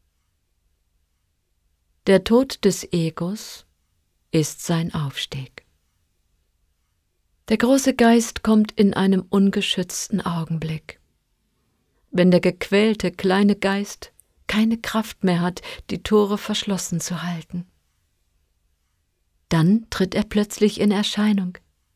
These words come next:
als wäre er durch die geschlossenen Tore hereinspaziert. Und er neigt sich dem Ego zu und spricht: „Gib auf, mein kleiner Geist,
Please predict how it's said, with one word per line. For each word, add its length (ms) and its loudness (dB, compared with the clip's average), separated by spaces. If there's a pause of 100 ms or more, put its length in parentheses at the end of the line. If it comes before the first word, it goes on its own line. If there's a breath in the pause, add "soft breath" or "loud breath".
(260)
als 300 -2
wäre 300 2
er 220 0 (200 loud breath)
durch 200 -2
die 100 0
geschlossenen 760 2
Tore 500 0 (180)
hereinspaziert. 1200 -4 (1800)
Und 160 2
er 120 6
neigt 380 0
sich 280 -2
dem 200 2
Ego 400 0
zu 420 -4 (220)
und 200 0
spricht: 800 -10 (1800)
„Gib 200 -2
auf, 580 -2 (180)
mein 280 2
kleiner 400 0
Geist, 540 -6